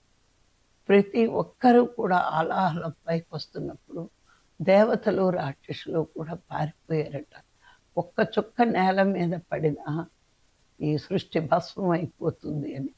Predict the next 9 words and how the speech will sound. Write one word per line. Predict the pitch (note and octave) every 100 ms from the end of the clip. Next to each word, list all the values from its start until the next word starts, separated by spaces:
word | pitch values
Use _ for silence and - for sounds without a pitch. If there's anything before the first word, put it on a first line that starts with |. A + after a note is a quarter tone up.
| _ _ _ _ E3+
అంత | F#3+ - _ F3 D#3+ - _ _ _ _ _ _ _ _ _
మరి | E3 D#3+ D#3 D3 _ _
పవర్ | F3 D#3+ D#3+
ఉన్న | D#3+ A#2 D#3 E3 - _ _ _ _ -
ఆ | D#3 D#3
ఆలాహలాన్ని | E3+ F3 F#3 E3+ E3+ D#3+ E3 - D3+ _ _ _ _ _ E3
ముట్టుకోవడానికే | B2+ - F#3+ G3 F#3+ F#3 E3 - E3
భయపడుతున్నారు. | D3+ - D#3 - C3+ C3+ - C#3+ B2+ D3+ - _ _ _ _ -
మరి | D#3+